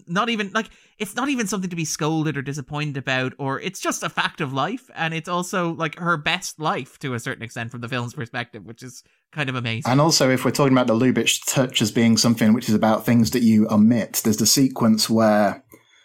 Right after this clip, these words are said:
Speaker 2: about, it's all about going to the bookshop, isn't it, and putting the message in the copy of Anna Karenina. So what happens off screen is that l-, the lieutenant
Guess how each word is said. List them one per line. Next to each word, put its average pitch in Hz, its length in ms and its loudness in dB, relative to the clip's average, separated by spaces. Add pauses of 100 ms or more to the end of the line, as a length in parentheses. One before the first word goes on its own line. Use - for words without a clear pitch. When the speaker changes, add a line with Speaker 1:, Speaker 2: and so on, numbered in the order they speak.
(320)
Speaker 2:
about, 127 280 2
it's 135 100 2
all 143 80 4
about 127 140 4
going 135 140 4
to 131 80 0
the 110 60 2
bookshop, 123 420 2
isn't 113 220 4
it, 101 60 2
and 107 160 4
putting 135 160 4
the 120 80 6
message 120 420 4
in 110 80 6
the 107 80 6
copy 110 340 0
of 104 300 0
Anna 110 180 4
Karenina. 107 560 2 (540)
So 127 200 4
what 135 200 4
happens 143 280 2
off 147 160 2
screen 147 320 4
is 107 100 2
that 113 120 0
l-, 117 200 2
the 117 80 0
lieutenant 120 680 4